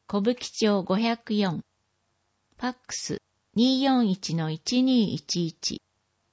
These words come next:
開園時間、九時から十七時。入園は十六時まで。休園、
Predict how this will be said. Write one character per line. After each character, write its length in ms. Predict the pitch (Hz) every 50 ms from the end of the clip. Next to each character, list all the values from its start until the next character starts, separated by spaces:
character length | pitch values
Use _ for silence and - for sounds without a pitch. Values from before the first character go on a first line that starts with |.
| _ _ _ _ _ _ _ _ _ _
開 320 | - 233 240 254 254 247 247
園 180 | 247 247 233
時 160 | 220 214 220 220
間、 280 | - - 156 160 - - _ _ _ _ _ _ _ _ _
九 140 | - 277 262
時 160 | 240 269 254
か 160 | - 185 160
ら 100 | 151 151
十 300 | 143 - 190 214 220 220
七 320 | 220 - - - - 196 165
時。 180 | - - - _ _ _ _ _ _ _ _ _ _ _ _ _ _ _ -
入 220 | - 190 214 220 226
園 200 | 214 214 208 196
は 120 | 190 196
十 200 | 190 190 196 208
六 240 | 202 202 202 196 202
時 140 | 185 - 151
ま 160 | 147 143 139
で。 160 | 143 131 - _ _ _ _ _ _ _ _ _ _ _ _ _ _ _ _ _ _ _ _ _ _ _ _ _ _
休 320 | - 262 254 262 262 254
園、 300 | 254 233 233 233 214 -